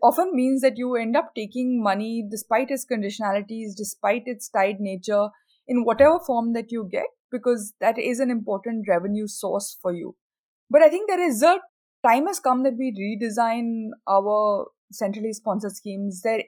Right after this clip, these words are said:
has been some work that Niti Aayog is doing, and I'm looking forward to seeing this redesigned version. Typically, when we've redesigned schemes, we've just clubbed them. We saw that for nutrition as well. The schemes function as before, but you give them an um,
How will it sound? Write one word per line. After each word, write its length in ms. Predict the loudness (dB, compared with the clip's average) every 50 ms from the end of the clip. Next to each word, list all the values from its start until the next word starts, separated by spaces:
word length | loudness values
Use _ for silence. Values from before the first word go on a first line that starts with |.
| _ _ -12
has 300 | -8 0 2 2 2 2
been 160 | 0 -2 -2 0
some 240 | -2 -2 -2 0
work 240 | 0 0 0 0 -2
that 100 | -6 -8
Niti 240 | -6 -8 -8 -6 -4
Aayog 360 | -2 0 0 0 -2 -4 -6
is 160 | -8 -10 -8
doing, 320 | -6 -6 -6 -6 -6 -8 -10
and 140 | -10 -8 -8
I'm 320 | -8 -8 -8 -10 -12 -14 -16 _ _ _ _ _ _ -6
looking 300 | -6 -4 -2 -2 -4 -2
forward 380 | 0 0 2 2 2 0 -2 -4
to 80 | -8
seeing 420 | -8 -8 -6 -4 -2 0 0 0 0
this 220 | -2 -4 -6 -8
redesigned 600 | -8 -8 -6 -6 -4 -4 -2 -2 -2 -2 -2 0
version. 460 | 0 0 0 0 -4 -8 -10 -12 -16 _ _ _ _ _ _ _ _ _ _ _ -4
Typically, 360 | -2 -2 0 0 2 0 0
when 100 | 0 0
we've 160 | -2 -2 -2
redesigned 600 | -2 -2 -2 -2 -2 -2 0 0 0 2 0 -4
schemes, 340 | -6 -6 -4 -2 -2 -2 -2
we've 140 | -2 -4 -4
just 240 | -4 -6 -6 -6 _
clubbed 320 | 0 2 2 2 2 2
them. 220 | 2 2 2 0 -6
We 100 | -8 -8
saw 200 | -4 -4 -2 0
that 160 | 0 0 0 -2
for 80 | -4 -4
nutrition 520 | -4 -4 -6 -6 -8 -10 -8 -8 -8 -6
as 200 | -6 -6 -8 -4 -2
well. 280 | -2 0 0 -2 -4 -6 -10 _ _ _
The 80 | -12 -12
schemes 400 | -12 -6 -4 -2 -2 -2 -2 -2
function 360 | -4 -2 -2 -2 -2 -2 -2 -2
as 180 | 0 -2 -2
before, 460 | -4 -6 0 2 4 6 6 6 6 4
but 120 | 0 -4 -4
you 140 | -8 -8 -6
give 160 | -8 -6 -4
them 140 | -4 -4 -2
an 100 | -2 -2
um, 200 | -2 -2 -2 -6